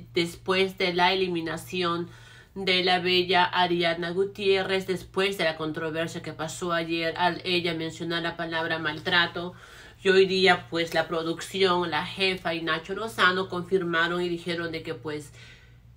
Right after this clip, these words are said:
bajo la casa de los famosos número cuatro de Telefraude, pues, no ha habido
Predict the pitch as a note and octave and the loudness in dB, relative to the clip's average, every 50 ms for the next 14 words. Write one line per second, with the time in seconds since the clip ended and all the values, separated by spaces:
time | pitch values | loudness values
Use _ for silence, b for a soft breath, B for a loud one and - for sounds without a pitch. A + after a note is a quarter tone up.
0 | - - - - - - F3+ E3+ F#3 F3+ F3+ F3+ - - G3+ G3+ G3 F#3+ F3+ F3+ | -20 -20 -20 -20 -14 -10 2 6 8 10 10 8 6 0 -2 0 2 2 2 2
1 | F3 F3 - - G#3 G#3 A3 B3+ C#4 - C4+ A3 G#3 F#3+ F#3+ F3+ - - F3+ F3+ | 0 0 0 0 2 4 4 4 2 -2 -4 -2 0 0 0 0 0 -2 -2 0
2 | F3+ F#3 F#3 F3 - F#3 F3 F3+ E3+ E3+ E3 E3 - - F#3 E3+ E3+ E3 - - | 0 -2 -2 -2 -4 -6 -4 -4 -4 -4 -6 -6 -4 -2 0 0 0 -2 -2 -4
3 | E3 E3 D#3+ D#3+ D#3+ - E3+ D#3 D3 D#3+ D#3+ - - F#3+ F3 F3+ F3+ F#3+ F3+ F3 | -4 -2 -2 -4 -6 -6 -8 -8 -6 -8 -10 -8 -4 -2 0 0 0 -2 -4 -6
4 | F3 - E3 D#3+ D#3 C#3+ - - F3 E3+ F3+ F#3 F#3 F#3+ G3+ F#3 F3+ E3+ F3 E3+ | -6 -6 -6 -6 -6 -8 -10 -6 -4 -2 -2 0 2 4 4 4 4 2 0 -2
5 | F3+ E3+ F#3 G3 G#3+ A3+ - - | -2 -2 -2 -2 -2 -6 -10 -18